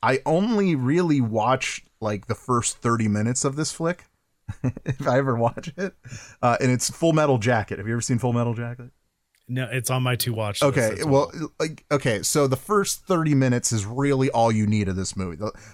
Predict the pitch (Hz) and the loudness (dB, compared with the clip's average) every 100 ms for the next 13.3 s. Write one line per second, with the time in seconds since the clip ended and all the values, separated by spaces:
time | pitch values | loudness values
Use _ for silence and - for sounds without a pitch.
0 | - 131 - 92 147 147 147 - 156 147 | 0 0 2 0 2 2 2 2 2 4
1 | 139 131 120 113 123 131 - 170 147 139 | 4 4 4 4 4 2 2 2 4 2
2 | 117 120 120 117 120 127 254 262 247 233 | 4 2 4 4 4 4 4 4 4 4
3 | 220 214 226 220 196 151 220 202 180 - | 4 4 4 4 4 4 4 4 4 2
4 | 110 - 185 185 160 139 127 131 - - | 0 0 0 4 4 4 2 0 -6 -2
5 | 143 147 - 147 175 226 123 131 - - | -2 -2 0 2 4 4 4 2 -2 -8
6 | - 165 170 165 175 190 - 110 90 92 | 0 4 4 4 2 0 0 0 0 -2
7 | 123 - - - 123 - 127 156 147 165 | -6 -10 -6 0 0 2 0 0 0 2
8 | 139 139 120 104 120 113 104 101 131 117 | 2 2 0 0 2 2 4 2 2 2
9 | 120 123 - 143 202 135 101 - 147 - | 0 0 2 2 4 2 0 -8 -20 -6
10 | 127 156 107 87 - _ _ _ - - | -2 0 0 -6 -12 _ _ _ -6 -4
11 | - 131 143 123 95 92 - _ _ _ | 0 2 2 2 0 -6 -12 _ _ _
12 | _ 143 139 113 170 - - - - - | _ 2 2 2 0 -4 -10 -10 -8 -6
13 | - - | -4 -4